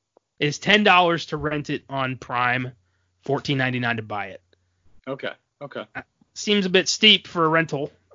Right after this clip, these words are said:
Speaker 1: but it is a new movie.
Speaker 2: Yeah.
Speaker 1: So.
Speaker 2: Yeah, isn't that, isn't that frustrating? Uh, yeah, you're, you're having to pay more than you would in a fucking theater for some of these movies.
Speaker 1: Yeah.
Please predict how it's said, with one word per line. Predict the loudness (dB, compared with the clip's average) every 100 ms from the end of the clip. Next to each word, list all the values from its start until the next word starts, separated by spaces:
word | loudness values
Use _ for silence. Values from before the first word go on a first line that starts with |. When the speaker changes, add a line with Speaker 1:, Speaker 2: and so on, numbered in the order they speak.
| -4
Speaker 1:
but | -2 -2 _ _ -4
it | -2
is | 0
a | 0
new | 0
movie. | 0 -4 0
Speaker 2:
Yeah. | 0 0
Speaker 1:
So. | -4 -12 _ _ _ -20 _
Speaker 2:
Yeah, | 0 2
isn't | 2 -2 -4
that, | -6
isn't | -6 -6
that | -8 -8
frustrating? | -10 -10 -10 -12 -10 -12 -14
Uh, | -14 -12 -12 -12 -16 _ _ _ _ -20 -14
yeah, | -12 -10
you're, | -10 -12
you're | -10 -8
having | -8 -10
to | -10
pay | -8 -8
more | -8 -10 -10
than | -10
you | -10
would | -8 -8
in |
a | -10 -14 _ -10
fucking | -10 -10 -16 -12
theater | -8 -6 -6 -8
for | -12
some | -12 -10
of | -10
these | -10
movies. | -8 -8 -8 -12 -20 _ -20 -20 -18 -18 _ _
Speaker 1:
Yeah. | -8 -6